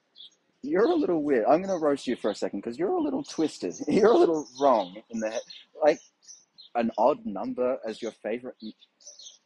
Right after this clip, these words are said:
how, why would you choose an odd number? Most normal people would choose two, four, eight, or a multiple of ten or six.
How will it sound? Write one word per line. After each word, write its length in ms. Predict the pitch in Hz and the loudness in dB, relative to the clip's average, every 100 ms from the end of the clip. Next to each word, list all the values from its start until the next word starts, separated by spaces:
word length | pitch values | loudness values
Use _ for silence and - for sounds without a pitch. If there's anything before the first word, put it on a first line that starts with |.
| _ | _
how, 1200 | 131 139 147 151 147 147 147 143 143 147 143 294 143 | -2 -2 -2 -4 -4 -6 -8 -8 -8 -8 -8 -10 -8
why 320 | 247 139 156 | -4 -2 0
would 160 | 151 147 | -2 -4
you 80 | 123 | -4
choose 220 | 143 127 | -2 -2
an 100 | 117 | -2
odd 300 | - 113 107 - | 2 2 2 -4
number? 340 | 107 113 95 92 | -2 -2 -2 2
Most 260 | 147 165 | 4 4
normal 340 | 147 147 143 123 | 2 2 2 -4
people 260 | 131 127 104 | -6 -6 -8
would 120 | 104 | -10
choose 500 | - - 107 101 - _ _ _ _ | -12 -8 -6 -8 -12 _ _ _ _
two, 300 | - 147 139 135 - - | -8 -4 -4 -6 -6 -2
four, 480 | 113 113 110 110 - _ - _ _ _ _ _ _ - | -2 0 -2 -4 -10 _ -20 _ _ _ _ _ _ -6
eight, 400 | 104 107 - - - _ _ _ - _ - - _ _ _ _ _ - | -4 -4 -10 -14 -18 _ _ _ -20 _ -20 -20 _ _ _ _ _ -8
or 460 | 131 120 101 104 120 _ _ | 0 2 4 2 -2 _ _
a 60 | 117 | -6
multiple 640 | 107 101 - - 101 98 - 98 | -4 -6 -8 -8 -6 -8 -8 -6
of 240 | 95 95 - _ - | -6 -8 -14 _ -10
ten 340 | 120 92 82 - - - - | -8 -8 -10 -18 -20 -20 -12
or 120 | 104 95 | -10 -8
six. 520 | 110 - - - | -8 -10 -14 -18